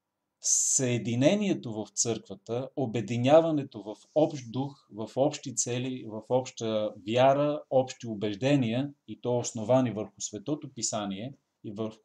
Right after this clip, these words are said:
върху, и в Христос основани, ще ви опазят от заблудите на гностиците и на другите лъжеучители. Затова да се утешат сърцата ви, свързани заедно в любов.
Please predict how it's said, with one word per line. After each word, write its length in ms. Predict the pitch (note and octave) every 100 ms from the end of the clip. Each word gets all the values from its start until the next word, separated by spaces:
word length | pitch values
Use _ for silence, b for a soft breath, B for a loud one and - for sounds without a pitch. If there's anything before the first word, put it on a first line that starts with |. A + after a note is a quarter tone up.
| -
върху, 480 | G#2 B2 B2 A#2 -
и 120 | A2+ A2
в 180 | B2
Христос 580 | D#3 - G2 - A#2 A2
основани, 600 | G2 - F#2 F#2 F#2+ C#3 - _ _ _ _ _ _ _ _
ще 240 | - -
ви 100 | A2+
опазят 760 | A#2 A2+ D#3 E3 C#3 E3+ - -
от 180 | C#3 G#2+
заблудите 840 | G#2+ G3 E3 B2+ A2+ - B2+ C#3 C#3
на 380 | - A2 G#2+ A2
гностиците 720 | G2+ G2+ G2 - A2 G2+ G2 A#2+
и 60 |
на 120 | A2
другите 360 | G2 G#2+ G#2 G2+
лъжеучители. 720 | G2 F#2+ G2+ G2+ A2 - F2 - _ _ _ _ _ -
Затова 460 | G#2 A#2 B2 D#3+
да 120 | F3
се 160 | D3 -
утешат 460 | A2+ A#2+ - F3+ -
сърцата 560 | C3 B2 E3 A3 F3
ви, 320 | A#2 A#2+ D3+ _ _ _ _ -
свързани 680 | - B2+ E3+ D3+ C#3+ C3
заедно 480 | A2 A2+ D3 D3+ C3+
в 220 | A2+ -
любов. 540 | G#2+ G#2+ B2+ A#2+ -